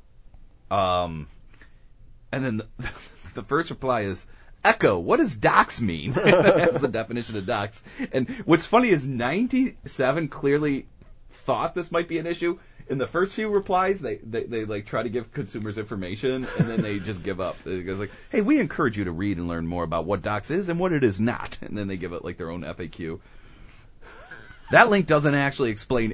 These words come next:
anything about what docs is. <laughs> And they go, but, like, these things just get,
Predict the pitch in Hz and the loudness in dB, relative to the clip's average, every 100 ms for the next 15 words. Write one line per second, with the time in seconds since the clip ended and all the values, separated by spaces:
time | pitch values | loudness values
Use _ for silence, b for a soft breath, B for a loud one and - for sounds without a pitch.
0 | - 160 120 104 104 95 95 92 113 113 | 0 2 2 0 0 0 -2 0 0 0
1 | - 69 - 147 - - - - - - | -4 -10 -2 -2 0 0 0 -2 -4 -14
2 | - 254 214 196 - 269 - - 262 214 | -8 -4 2 4 8 6 8 10 12 12
3 | 113 117 B B B B 202 - - - | 12 8 B B B B -16 -16 -16 -16
4 | - B B 302 - 147 147 143 147 147 | -14 B B -8 4 4 4 -2 0 -2
5 | 143 190 180 147 139 123 | -2 -4 -4 -6 -2 -2